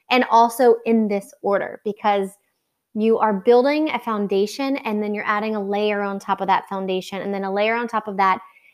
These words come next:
And we're ending with designing our strategic marketing plan. But in order to do that, you need step one, two, and three. So step one, which is day one, or the first step that you need to do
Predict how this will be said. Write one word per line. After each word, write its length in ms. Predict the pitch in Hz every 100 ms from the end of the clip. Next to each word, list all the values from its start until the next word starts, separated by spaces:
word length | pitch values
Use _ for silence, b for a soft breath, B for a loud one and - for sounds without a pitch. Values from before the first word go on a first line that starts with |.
| B
And 160 | 233 233
we're 180 | 226 -
ending 440 | 247 254 285 285 294
with 400 | 233 226 220 220 220 214
designing 580 | 226 202 208 208 214 214 -
our 260 | 202 202 202
strategic 680 | - 208 - 254 247 247
marketing 560 | 214 196 196 240 269 285
plan. 340 | 311 320 359 415 b b b b
But 160 | 233 -
in 60 |
order 320 | 240 240 254 262
to 200 | - 202
do 340 | 185 226 247
that, 320 | 285 302 330 - b b 214
you 200 | 226 233
need 280 | 233 220
step 260 | - 220 202 208
one, 560 | 208 240 247 247 247 _ _ -
two, 520 | - 220 208 202 202 _ -
and 240 | 202 196 196 -
three. 300 | 196 190 - 208 _ b -
So 300 | 320 277 - - _ _
step 320 | - 269 269
one, 260 | 208 180 202
which 180 | 214 202
is 80 |
day 160 | 226 208
one, 240 | 196 180
or 80 | 196
the 60 | 202
first 640 | - 285 285 - - -
step 300 | - 233 233
that 120 | -
you 240 | 208 247 262
need 200 | 247 226
to 120 | 220
do 300 | 214 190 190